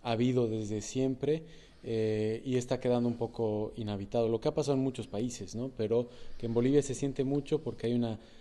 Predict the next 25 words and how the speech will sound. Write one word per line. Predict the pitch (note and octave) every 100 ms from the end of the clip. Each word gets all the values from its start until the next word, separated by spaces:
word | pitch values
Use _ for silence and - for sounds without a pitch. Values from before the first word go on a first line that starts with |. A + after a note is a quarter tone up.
| - -
eh, | A2+ G#2+ G#2 A2 - - -
una | C3 A#2+
pérdida | B2+ B2 B2+ B2 A#2+
identitaria | A#2+ A2+ G2+ G#2+ A#2 A2+ A2+
muy | A2+
grande | A2 A#2 A#2+ C3+ D#3+ -
al | A2 A2+ A#2+ A#2+
irte | A2 - A2
a, | G#2 G2 -
a | G#2
las | F#2+
ciudades. | - G#2 G#2 - - - - -
Entonces | - C3 D3+
era | D3+
un |
poco | D#3 D#3 D3
querer | C3+ C3+ C3
hablar | B2 A#2+ B2
de, | A#2+ A2+ G#2+ G#2+
de, | A#2 G#2+ -
de | A2+
todo, | G#2 A2+ G#2+ G#2+ G#2 -
de | A2 A2
todo | A#2 A2+ A#2
ello | B2 B2+ E3